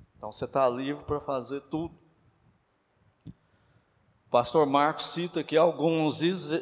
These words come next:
existencialistas famosos, como Karl Jasper, Jean-Paul Sartre, Martin Heidegger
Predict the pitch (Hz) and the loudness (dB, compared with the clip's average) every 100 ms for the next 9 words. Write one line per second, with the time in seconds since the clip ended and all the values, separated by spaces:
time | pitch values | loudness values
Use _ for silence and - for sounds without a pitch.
0 | - 156 202 170 170 - 156 147 - 139 | -2 4 4 2 -6 -4 -4 -4 0 2
1 | 120 135 170 - 156 - - - 170 165 | 2 0 -4 -4 -6 -6 -8 -2 0 4
2 | 135 139 120 107 - - - _ _ _ | 6 6 4 -4 -14 -16 -20 _ _ _
3 | _ _ _ _ _ _ - 127 135 135 | _ _ _ _ _ _ 4 4 6 2
4 | 127 117 - - - _ _ - 131 151 | 0 -2 -6 -16 -20 _ _ 4 6 6
5 | 131 131 135 165 - - 170 170 151 - | 4 2 2 2 -4 -4 -4 -4 -6 -14
6 | _ _ _ _ _ _ _ _ _ 117 | _ _ _ _ _ _ _ _ _ -8
7 | 104 143 139 - 143 139 - 120 139 160 | -2 0 0 2 2 2 0 2 2 -2
8 | 170 160 - _ _ _ _ _ _ _ | -8 -10 -14 _ _ _ _ _ _ _
9 | _ _ _ _ - 123 151 156 - 151 | _ _ _ _ -2 2 2 2 -4 -4
10 | 147 135 120 104 120 165 170 156 147 165 | -2 -4 -8 -4 0 0 0 -6 -6 -6
11 | 165 | -8